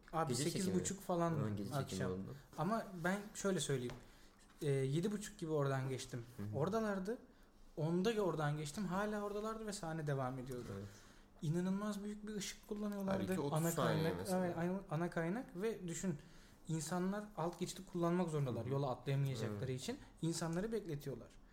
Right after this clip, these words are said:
Speaker 1: İnsanlar mızmızlanıyor, salmak zorunda kalıyorlar. İnsanlar geçiyor,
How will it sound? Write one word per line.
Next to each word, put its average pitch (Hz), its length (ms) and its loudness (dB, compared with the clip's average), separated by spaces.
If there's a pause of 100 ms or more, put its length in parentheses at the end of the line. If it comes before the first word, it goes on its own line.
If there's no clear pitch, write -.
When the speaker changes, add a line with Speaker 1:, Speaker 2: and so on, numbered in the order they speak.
(300)
Speaker 1:
İnsanlar 175 520 2 (440)
mızmızlanıyor, 180 800 4
salmak 175 420 0
zorunda 160 320 2
kalıyorlar. 117 500 -6 (520)
İnsanlar 165 440 -2
geçiyor, 202 420 -2